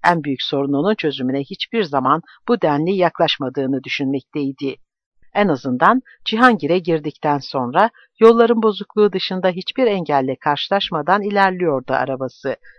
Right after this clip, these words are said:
Ne yollarda tek bir arabaya rastlanıyordu, ne kaldırımlarda tek bir insana. Hikmet Bey'in bahçeli evi dışında tüm evleri ve tüm apartmanları satın alıp boşalttırılmış,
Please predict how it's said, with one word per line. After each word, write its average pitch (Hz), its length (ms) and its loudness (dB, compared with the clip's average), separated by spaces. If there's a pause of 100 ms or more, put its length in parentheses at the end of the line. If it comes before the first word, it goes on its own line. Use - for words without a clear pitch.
(280)
Ne 254 140 4
yollarda 143 520 2
tek - 300 -4
bir 147 120 -2
arabaya 139 440 -2
rastlanıyordu, 123 880 -4 (280)
ne 208 120 0
kaldırımlarda 131 840 -2
tek 214 220 -4 (100)
bir 160 120 -4
insana. 120 540 -4 (380)
Hikmet 277 400 -2
Bey'in 175 300 2
bahçeli 175 500 2
evi 139 200 -4
dışında 135 420 -4
tüm 247 240 -2
evleri 196 420 0
ve 185 100 -2
tüm 247 220 -6
apartmanları 139 720 0
satın 175 360 -6
alıp 131 280 -4
boşalttırılmış, 139 880 -4